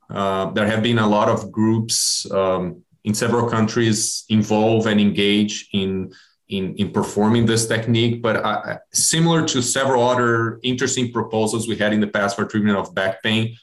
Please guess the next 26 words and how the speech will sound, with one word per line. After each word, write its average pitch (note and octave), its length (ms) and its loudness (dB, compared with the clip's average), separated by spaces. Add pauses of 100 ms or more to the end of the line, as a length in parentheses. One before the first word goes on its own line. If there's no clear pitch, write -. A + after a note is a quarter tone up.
(240)
most A2 400 4
of A2 200 0
which, A2 380 2
like F#2+ 260 0
idet, G2+ 580 0
annuloplasty, G2 1080 -2 (300)
and, - 200 -8
and G2 140 0
all F#2+ 100 2
those G2 240 0
things G#2 440 2
have G2 340 -2 (480)
miserably G#2+ 720 2
failed. G#2+ 680 0 (180)
Where, B2+ 680 0
what's C3+ 340 0
next B2+ 360 -2
in G#2+ 140 -4
terms G#2+ 240 0
of G#2 160 -2
research G#2 420 -2
for F#2+ 240 -6
us F#2+ 140 -2
to F#2+ 100 -14
better F#2+ 380 0
understand F#2 680 -4